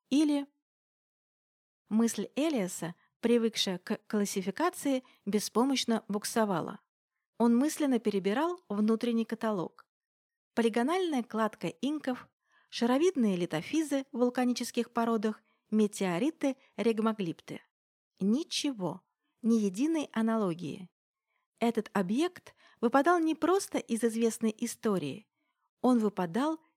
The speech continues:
из самой парадигмы происхождения. «Гипотеза первая. Артефакт», настаивала профессиональная привычка. Но артефакт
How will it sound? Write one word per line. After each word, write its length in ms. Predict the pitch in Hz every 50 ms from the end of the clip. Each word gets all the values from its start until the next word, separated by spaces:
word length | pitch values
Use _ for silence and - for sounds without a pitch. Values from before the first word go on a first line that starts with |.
| _ -
из 160 | 254 226 -
самой 480 | - 233 208 196 185 196 240 294 311 -
парадигмы 800 | - - 254 240 220 190 175 180 220 226 - 226 220 220 - _
происхождения. 960 | - 196 196 190 180 - - 185 180 180 170 180 170 143 139 - - 117 - _ _ _ _ _ _ _ _ _ _ _ _ _ _ _ _ _ _ _ _ _ _ -
«Гипотеза 600 | 202 208 226 233 - 381 403 392 392 359 370 359
первая. 560 | 359 - 220 185 147 - 151 - - - - _ _ -
Артефакт», 800 | 214 240 277 311 - 311 302 - - 160 - - - - - _ _ _ _ _ _ -
настаивала 760 | 208 208 196 - - - 226 277 320 320 302 294 277 262 254 - _ _ _ _ _
профессиональная 960 | - 226 220 208 202 - - 185 175 170 165 175 185 190 190 180 175 165 - - _
привычка. 580 | - 185 185 160 156 - - - - - - - _ _ _ _ _ _ _ _ _ _ _ _ _ -
Но 240 | 226 240 233 226 214
артефакт 680 | 202 208 - - 226 - - 359 381 - - - -